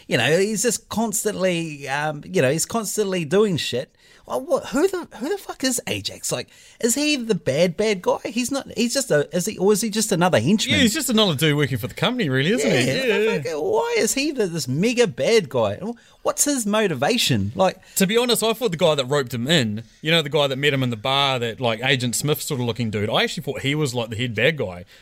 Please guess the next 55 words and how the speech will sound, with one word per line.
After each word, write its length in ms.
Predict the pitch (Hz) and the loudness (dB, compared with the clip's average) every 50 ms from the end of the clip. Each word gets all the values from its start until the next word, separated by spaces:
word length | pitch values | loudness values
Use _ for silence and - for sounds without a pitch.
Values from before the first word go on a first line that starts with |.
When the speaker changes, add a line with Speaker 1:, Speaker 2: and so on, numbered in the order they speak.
| - - | -14 -6
Speaker 2:
When 140 | - 156 | 0 2
he 80 | 208 247 | 4 4
got 180 | 254 170 135 - | 4 2 0 -2
killed 300 | - 180 185 180 165 151 | -2 0 2 2 2 0
early 240 | 139 156 151 139 | 0 0 2 2
on 160 | 139 147 170 160 | 2 2 2 0
in 60 | 131 | 0
the 60 | 110 | 0
movie, 260 | 120 170 214 170 123 | 2 2 2 2 2
I 40 | 113 | 2
was 160 | 117 113 104 | 2 0 -2
like, 240 | 110 95 92 90 90 | -4 -8 -10 -14 -16
"Pff, 220 | - - - - | -18 -18 -18 -16
what?" 340 | 113 107 117 214 311 339 - _ - - - _ - - - - | -10 -4 -2 -2 -2 -4 -6 _ -20 -20 -20 _ -20 -16 -6 -6
<laughs> 140 | 226 - - | -6 -4 -2
Like 140 | - 151 262 | -2 0 0
Speaker 1:
Who 160 | 285 269 262 | 0 0 0
is 320 | - - 151 170 160 - | 2 2 2 0 0 -2
this 300 | - 156 143 - - - _ _ _ | -2 -4 -8 -8 -10 -12 _ _ _
real 420 | 110 110 127 139 147 143 143 139 143 | -16 -8 -4 0 0 0 0 0 -2
bad 320 | 107 117 123 151 165 147 | -2 0 0 0 0 0
guy? 180 | - 110 104 107 | -2 -2 -2 -2
Like, 260 | 113 123 135 131 - - | -2 -2 -4 -6 -4 -2
Ajax, 460 | - 202 214 165 190 180 - - - | -2 -2 0 -2 -4 -6 -6 -6 -8
he's 180 | 175 190 180 - | -8 -8 -8 -8
just 200 | 175 151 - 147 | -8 -8 -8 -8
a 40 | |
cog 320 | 127 - - 170 165 151 143 | -8 -2 2 2 2 4 2
in 80 | 143 | 2
the 80 | 127 123 | 0 0
wheel. 300 | 120 127 131 135 131 - - - - - - | 0 2 2 0 0 -2 -8 -20 -16 -6 -2
He's 160 | 185 190 147 | -2 -2 -2
basically, 800 | - 233 269 285 - - 226 - 147 135 123 120 120 120 113 - | 0 0 0 2 0 -2 -6 -2 0 2 4 4 2 0 -4 -6
um, 420 | - 131 123 120 120 120 110 110 - - | -4 -4 -2 -2 -2 -2 -4 -6 -8 -10
uh, 100 | 123 131 | -10 -8
just 240 | - 160 131 - | -6 -8 -6 -4
a 40 | 135 | -4
really 280 | 120 143 156 147 135 127 | -2 0 0 0 0 0
strong 360 | - - - 143 139 135 113 | -2 -2 -4 -4 -4 -4 -4
henchman. 500 | 101 - - - - - - 95 95 92 - _ _ _ _ _ | -4 -6 -4 -4 -4 -6 -6 -8 -8 -10 -14 _ _ _ _ _
Speaker 2:
Sweet. 400 | - - - 117 117 110 117 - | -16 -12 -8 -6 -6 -6 -4 -2
So 100 | - 135 | 0 4
that 140 | 151 160 151 | 4 4 4
Spanky's 400 | - 175 170 160 143 139 101 - | 4 2 2 2 2 0 -2 0
done. 320 | - 147 131 135 160 180 | 2 2 2 4 2 0
Uh, 360 | 165 160 156 156 151 151 147 | 0 -2 0 0 2 2 2
Machu, 320 | 143 151 175 180 - 151 135 | 0 -2 -6 -6 -4 -2 0
your 200 | 127 139 147 143 | 0 2 0 0
set 220 | - - - 147 123 | 0 -2 -2 -2 -4
of 80 | 107 | -6
three 220 | - - 131 117 101 | -8 -10 -12 -12 -10
questions. 400 | - 127 - - 208 226 - - | -12 -14 -16 -16 -18 -18 -12 -6
Speaker 1:
Okay, 280 | - 120 139 139 110 - | -4 -2 -2 -2 -2 -4
so, 420 | - - - 160 151 151 151 156 156 | -6 -6 -4 -2 0 2 2 2 2
um, 380 | 151 151 151 147 147 143 139 | 2 0 0 0 -2 -4 -8